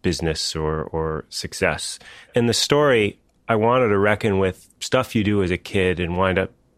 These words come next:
feeling haunted about years later, and how someone from your past can churn up all of that awful trauma that you had as a kid. And that story was a,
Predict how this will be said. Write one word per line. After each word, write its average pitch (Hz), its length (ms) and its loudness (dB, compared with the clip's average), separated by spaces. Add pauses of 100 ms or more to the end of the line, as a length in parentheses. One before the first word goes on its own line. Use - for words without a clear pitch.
(560)
feeling 120 340 0
haunted - 420 -2
about 80 400 0 (120)
years 90 420 0
later, 87 420 0 (440)
and 101 340 0
how 107 160 0
someone 117 440 2
from 95 520 -2 (100)
your 101 160 0 (220)
past - 720 -2
can 90 180 -6 (400)
churn 113 400 2
up 110 320 0
all 107 320 2
of 98 120 0
that 95 200 0 (240)
awful 101 500 0 (380)
trauma 165 420 2
that 90 140 2
you 95 140 -2
had 92 280 0
as 87 120 -6
a 90 40 -8
kid. 92 360 -4
And 95 260 -2 (240)
that 107 560 0
story 110 460 2
was 92 160 0
a, 92 260 2